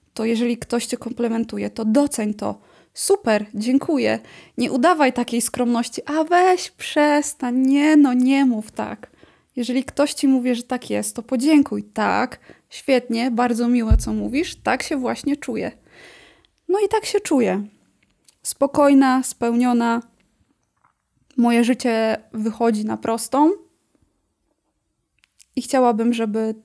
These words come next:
tak już zawsze było. E, i co chcę wam teraz takiego konkretnego przekazać? Smutne jest to, że kobiet takich jak ja,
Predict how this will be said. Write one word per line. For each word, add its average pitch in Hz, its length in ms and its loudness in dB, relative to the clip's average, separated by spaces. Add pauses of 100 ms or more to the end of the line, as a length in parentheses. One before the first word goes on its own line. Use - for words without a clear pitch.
tak 220 340 -4
już 214 400 -8
zawsze 214 380 -4
było. 220 540 -2 (260)
E, 220 340 -2 (720)
i 226 220 -10
co 240 500 0
chcę - 280 -6
wam 240 260 -2
teraz 233 340 -6
takiego 233 500 -4
konkretnego 226 960 -4
przekazać? 240 800 -6 (1200)
Smutne 277 420 2
jest 247 220 0
to, 277 160 4
że 247 140 2
kobiet 262 460 2
takich 262 380 -4
jak 240 240 -6
ja, 214 420 0